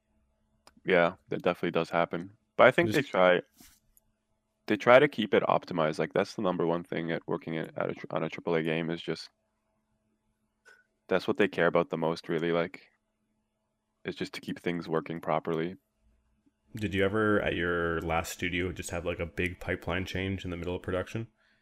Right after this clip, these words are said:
Speaker 1: Mm. Well, we, we worked on, we were using an engine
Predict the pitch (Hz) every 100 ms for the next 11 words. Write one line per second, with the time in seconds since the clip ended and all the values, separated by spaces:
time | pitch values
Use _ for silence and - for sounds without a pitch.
0 | _ _ _ - - - 101 98 98 92
1 | 90 - - _ - - _ _ _ _
2 | _ - - - 120 110 98 98 101 101
3 | 95 107 107 101 117 - 113 110 110 -
4 | _ _ _ _ _ _ - 98 101 101
5 | 101 117 123 107 - 90 95 92 90 101